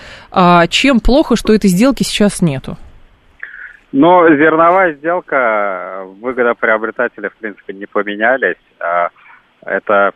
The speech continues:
Speaker 2: прежде всего, конечно, Украина, которая хочет поставлять это зерно. И в идеале, если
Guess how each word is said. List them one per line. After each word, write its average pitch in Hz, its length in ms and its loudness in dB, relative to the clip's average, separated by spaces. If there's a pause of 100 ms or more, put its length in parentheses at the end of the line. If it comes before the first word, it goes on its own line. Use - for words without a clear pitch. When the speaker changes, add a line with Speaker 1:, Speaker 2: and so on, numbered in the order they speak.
Speaker 2:
прежде 107 380 -6
всего, 98 220 -10
конечно, 92 640 -10
Украина, 123 520 -2
которая - 280 -4
хочет - 240 -8 (160)
поставлять 98 580 -4
это 92 140 -8
зерно. 98 540 -2 (140)
И 95 340 -6 (400)
в 98 140 -6
идеале, 104 460 0
если 92 400 -6